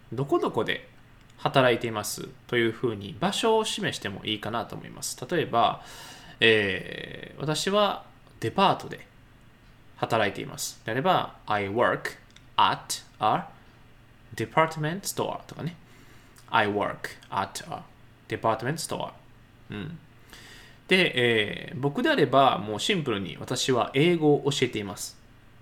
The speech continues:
であれば、I teach English。I teach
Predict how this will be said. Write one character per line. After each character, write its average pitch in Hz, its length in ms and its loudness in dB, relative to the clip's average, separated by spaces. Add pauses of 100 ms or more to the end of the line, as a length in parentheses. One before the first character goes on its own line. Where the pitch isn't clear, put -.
(180)
で 143 80 4
あ 127 60 4
れ 135 60 2
ば、 165 320 4
I 110 220 2
teach - 640 -4
English。 - 560 -6 (560)
I 104 380 4 (300)
teach - 500 -6